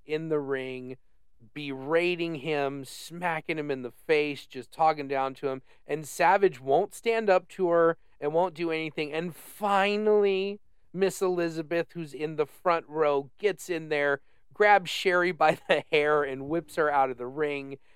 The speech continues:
And Savage looks up and sees her. And finally, this, his just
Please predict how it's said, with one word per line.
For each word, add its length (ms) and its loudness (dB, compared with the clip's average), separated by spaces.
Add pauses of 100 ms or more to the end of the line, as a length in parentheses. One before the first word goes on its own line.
(120)
And 320 -4
Savage 760 -2
looks 360 -4
up 180 0
and 220 -2
sees 440 -14
her. 280 2 (320)
And 260 -2 (200)
finally, 800 4 (300)
this, 300 -2
his 400 -2
just 340 -4